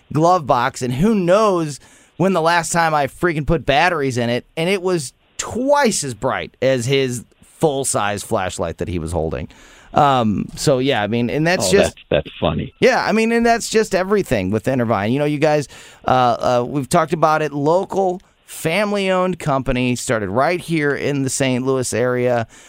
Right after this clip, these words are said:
Speaker 1: Uh, you've expanded to pretty much a, um,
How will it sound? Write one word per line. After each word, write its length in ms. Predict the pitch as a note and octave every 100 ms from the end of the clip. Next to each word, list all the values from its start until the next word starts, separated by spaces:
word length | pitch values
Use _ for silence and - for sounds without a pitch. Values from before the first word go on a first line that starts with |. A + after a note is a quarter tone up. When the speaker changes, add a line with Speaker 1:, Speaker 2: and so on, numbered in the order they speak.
| _ -
Speaker 1:
Uh, 100 | G2+
you've 280 | G#2 A#2 G#2
expanded 840 | G2 - - D3+ E3+ E3 D#3 C3
to 580 | - C3 B2+ B2 B2 A2
pretty 220 | - E3
much 340 | F#3+ D3 B2+ -
a, 300 | - A2 G#2+ -
um, 400 | - F#2+ F2+ F2+